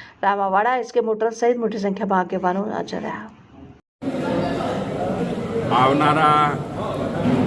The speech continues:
Speaker 2: આઝાદીના અમૃત મહોત્સવની પંદરમી ઓગસ્ટનો જે સમગ્ર દેશ ઉજવી રહ્યો છે, એના ભાગરૂપે દેવગઢ બારિયા ખાતે પણ આ વર્ષે અમે જિલ્લા કક્ષાનો પંદરમી ઓગસ્ટના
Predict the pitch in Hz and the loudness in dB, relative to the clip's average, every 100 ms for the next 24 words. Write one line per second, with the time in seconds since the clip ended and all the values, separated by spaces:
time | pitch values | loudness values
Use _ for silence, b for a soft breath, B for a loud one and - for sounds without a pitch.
0 | - 127 143 147 151 156 147 143 135 143 | 2 4 4 4 4 2 2 2 2 2
1 | 160 - 151 147 156 151 156 170 165 - | 2 0 0 0 2 2 2 0 0 0
2 | 143 151 147 151 135 139 143 151 156 156 | 2 2 2 2 4 2 0 0 4 4
3 | 151 - - - 147 147 - - - - | 2 -2 -4 -4 -2 -2 -2 -4 -2 -2
4 | 139 151 165 175 170 - 170 220 190 156 | 0 0 2 2 2 2 4 4 4 -2
5 | 160 160 160 160 156 139 120 135 147 - | -2 0 0 2 2 2 4 2 4 2
6 | 165 165 - - - - - - - - | 4 4 2 2 0 0 -2 -4 -4 -4
7 | - 151 160 170 165 147 143 160 156 143 | 0 2 4 4 4 4 4 4 4 2
8 | 143 156 127 170 175 139 - - - - | 2 2 4 4 6 4 -2 -4 -6 2
9 | 143 160 156 - 170 170 156 131 143 170 | 6 6 6 4 4 4 2 2 2 4
10 | 185 180 151 160 156 151 139 - - - | 4 4 0 0 4 4 4 0 -6 -6
11 | - - - 143 151 160 160 160 143 156 | -6 -4 -4 0 2 2 2 4 4 4
12 | 139 160 160 | 2 4 4